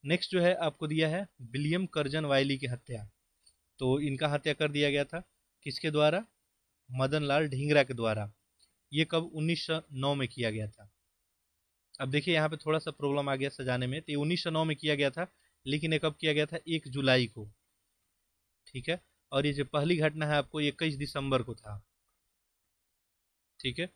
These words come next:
लास्ट में हार्डिंग बम कांड, हार्डिंग पे बम जो है फेंका गया था, but हार्डिंग भी इसमें बच गए थे। ये उन्नीस सौ बारह में हुआ था।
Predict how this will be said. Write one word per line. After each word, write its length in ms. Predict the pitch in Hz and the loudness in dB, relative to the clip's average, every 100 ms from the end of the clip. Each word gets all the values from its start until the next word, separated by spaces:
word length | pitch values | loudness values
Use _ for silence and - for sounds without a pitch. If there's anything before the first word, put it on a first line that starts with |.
| _ _ - | _ _ -4
लास्ट 260 | 139 156 - | 0 0 0
में 120 | 160 | -4
हार्डिंग 480 | 135 139 139 160 143 | 0 0 2 2 0
बम 200 | 135 123 | 0 -2
कांड, 260 | 123 113 | -4 -6
हार्डिंग 360 | 110 123 131 156 | -2 0 2 0
पे 100 | 147 | -2
बम 260 | 135 143 135 _ | -4 -4 -6 _
जो 100 | 131 | -8
है 60 | 135 | -8
फेंका 300 | - 131 135 | -4 0 2
गया 160 | 123 | 2
था, 160 | 117 143 _ _ _ - | -2 -6 _ _ _ -8
but 120 | 123 135 | -8 -8
हार्डिंग 320 | 123 127 143 139 | -4 0 0 -2
भी 60 | |
इसमें 220 | 135 143 | -4 -2
बच 180 | 131 127 | -2 -2
गए 140 | 127 117 | -2 -2
थे। 120 | 147 190 _ _ _ - | -4 -14 _ _ _ -2
ये 80 | 147 | 0
उन्नीस 280 | 147 156 | 2 0
सौ 80 | - | 0
बारह 240 | 139 131 131 | 2 4 4
में 80 | |
हुआ 220 | 117 110 107 | 0 -4 -6
था। 240 | 110 104 | -8 -18